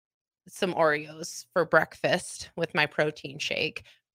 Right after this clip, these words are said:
I could have just not eaten those. But then the reality is probably tonight I would have way overeaten 'cause they would still be there. And so I just kind of fit it into my day. Like,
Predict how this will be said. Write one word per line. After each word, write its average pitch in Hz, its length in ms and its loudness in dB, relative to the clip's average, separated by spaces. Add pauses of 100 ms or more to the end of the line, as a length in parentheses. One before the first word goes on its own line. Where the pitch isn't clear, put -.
(560)
I 185 60 8
could 233 200 4
have 233 100 2
just 202 240 -4
not 180 320 6
eaten 180 320 -4
those. 143 520 -4 (320)
But 190 160 2
then 180 160 4
the 165 100 2
reality 196 540 6
is 220 200 0
probably 180 640 4
tonight 170 680 4
I 165 80 4
would 170 160 0
have 156 200 -4
way 156 600 4
overeaten 147 840 -2
'cause 151 160 -4
they 147 100 4
would 139 140 -2
still 143 280 0
be 196 200 2
there. 190 360 0 (600)
And 151 600 0 (200)
so 160 140 4
I 151 120 6
just - 240 -8 (120)
kind 170 180 4
of - 80 -2
fit 165 220 2
it 180 120 -2
into 156 240 -2
my 156 140 2
day. 170 220 4
Like, - 180 -8